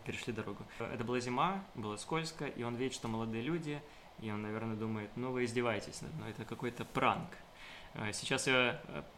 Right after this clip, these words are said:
медленно поеду, э, буду вам сигналить, чтобы вы быстрее по-, пошли». Вот. А мы не можем, он поехал, но мы не можем идти быстрее. То есть, э, еще там секунда, мы, мы, мы успели как бы избежать столкновения, но еще секунда, и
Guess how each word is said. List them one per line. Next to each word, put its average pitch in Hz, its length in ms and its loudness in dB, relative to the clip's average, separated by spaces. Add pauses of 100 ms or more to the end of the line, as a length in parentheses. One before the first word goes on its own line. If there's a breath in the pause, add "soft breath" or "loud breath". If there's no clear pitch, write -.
медленно 123 460 6
поеду, 131 540 0 (400)
э, - 80 -8
буду 120 300 2
вам 120 200 4
сигналить, 139 680 0 (180)
чтобы 123 240 -4
вы 123 100 2
быстрее 127 380 2
по-, 123 160 -4
пошли». - 420 -6 (800 soft breath)
Вот. 110 280 0 (120)
А 117 80 2
мы 143 180 6
не 208 160 6
можем, 117 480 6
он 131 180 6
поехал, 147 560 4
но 113 180 0
мы 139 120 2
не 156 80 4
можем 131 340 4
идти 117 180 0
быстрее. 113 520 0 (300)
То 110 60 -2
есть, - 280 -6
э, 104 340 4
еще 139 220 2
там 123 200 2
секунда, 175 500 2
мы, 113 380 2
мы, 123 160 4
мы 120 200 2
успели 180 400 2
как 113 180 -4
бы 104 80 0
избежать 110 380 4
столкновения, 110 500 -2
но 101 120 -2
еще 110 180 -4
секунда, 170 560 -2 (140)
и 113 600 0